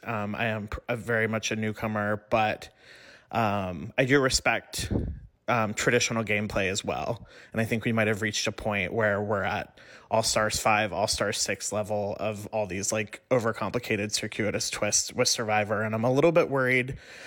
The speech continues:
about where it's gonna go because they've already filmed season forty-two. So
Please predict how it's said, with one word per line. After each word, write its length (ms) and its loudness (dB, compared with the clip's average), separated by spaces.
about 300 6
where 160 2
it's 140 -2
gonna 180 -2
go 160 4
because 280 -2
they've 140 0
already 220 4
filmed 380 -4
season 320 -4
forty-two. 600 -4
So 340 2